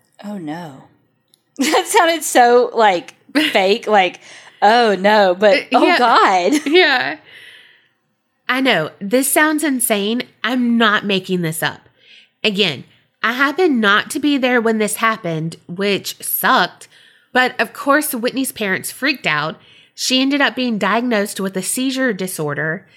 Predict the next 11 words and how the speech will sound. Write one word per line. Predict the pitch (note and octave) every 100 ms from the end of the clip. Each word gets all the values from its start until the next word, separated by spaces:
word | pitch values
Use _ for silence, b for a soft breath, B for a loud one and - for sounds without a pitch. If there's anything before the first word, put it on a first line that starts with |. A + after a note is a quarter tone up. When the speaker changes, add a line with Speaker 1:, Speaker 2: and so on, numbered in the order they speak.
| b b b
Speaker 2:
and | G3+
they | A3+ A#3+
demanded | C4+ G#3+ G#3+ A#3 B3+
her | A3 G3 G3
move | G3 G3+
back | G3 A3+
home | - G3+ F#3
to | F#3
Tennessee | A3 G3+ F#3+ C4 C4 C4
with | F#3+ G3 F#3+
them. | D#3+ B2+ D3+